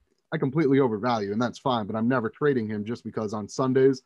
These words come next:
I love watching him play. I have so much fun, whether it be Mahomes, Lamar, Saquon,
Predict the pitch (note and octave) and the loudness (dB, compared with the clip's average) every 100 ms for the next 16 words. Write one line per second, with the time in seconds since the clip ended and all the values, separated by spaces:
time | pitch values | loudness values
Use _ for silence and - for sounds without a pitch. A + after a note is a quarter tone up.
0 | _ _ _ _ - B2 B2 A#2+ A2 G#2+ | _ _ _ _ -2 2 4 2 2 -2
1 | F#2+ G2 F2+ F2+ G2+ G2+ - B2+ A#2 B2 | -2 -12 -12 -10 -8 -8 -4 -2 0 -2
2 | - A2+ A2 G#2 A2+ B2+ A2 A#2 A2+ A2 | -2 -2 -2 0 2 2 2 -2 -2 -4
3 | - A2+ A2 G#2+ G2 - _ _ _ _ | -4 -4 -2 -4 -6 -12 _ _ _ _
4 | _ - A#2 A2+ A#2 A2 G#2+ G2+ F#2+ F2 | _ -4 0 4 4 4 4 0 -2 -6
5 | _ _ _ _ - C3+ B2 B2 B2 A2+ | _ _ _ _ -4 -2 -2 -2 -4 -2
6 | G#2+ G2 F2+ | -4 -6 -8